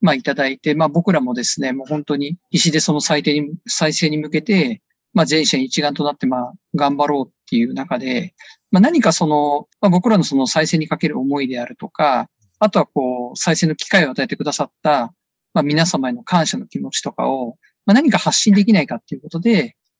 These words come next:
まあ、当時その、えっと、有志で集まって、で、Facebookを立ち上げたっていうふうに聞いています。まあ、なので、Facebookはもう本当に、あの、思いを発信する媒体っていう今でも位置づけにしていて、で、例えばこう、プレスリリースとかで、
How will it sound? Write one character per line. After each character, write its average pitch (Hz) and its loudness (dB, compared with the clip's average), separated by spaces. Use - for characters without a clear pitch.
ま 208 4
あ、 - -10
当 220 2
時 139 0
そ 143 -2
の、 127 -4
え 151 -2
っ 135 -4
と、 143 -4
有 185 6
志 - 0
で 143 0
集 - 0
ま 160 2
っ - -8
て、 147 0
で、 190 2
Facebook 175 2
を 143 -4
立 - -8
ち - -2
上 151 2
げ 147 -2
た 139 -4
っ - -12
て 156 -6
い - -2
う - 0
ふ 190 4
う 214 10
に 175 6
聞 - -8
い - -8
て 135 -10
い 127 -10
ま 131 -12
す。 - -10
ま 196 2
あ、 202 6
な 233 6
の 208 6
で、 180 4
Facebook 254 2
は 170 0
も 143 0
う - -8
本 160 -2
当 170 0
に、 160 4
あ 156 2
の、 139 -2
思 220 6
い 247 6
を 143 4
発 127 -2
信 143 -4
す - -4
る 139 -8
媒 139 0
体 143 -2
っ 139 -8
て - -8
い 147 -2
う - -4
今 185 6
で 131 -2
も 135 -8
位 127 -8
置 - -10
づ 135 -12
け 139 -8
に 135 -10
し - -4
て 139 -8
い 131 -10
て、 160 -4
で、 190 0
例 202 2
え - 2
ば 269 2
こ 156 0
う、 - -20
プ 190 0
レ 202 6
ス 220 2
リ 202 4
リ 233 6
ー - 6
ス - -2
と 135 -8
か 127 -8
で、 139 -2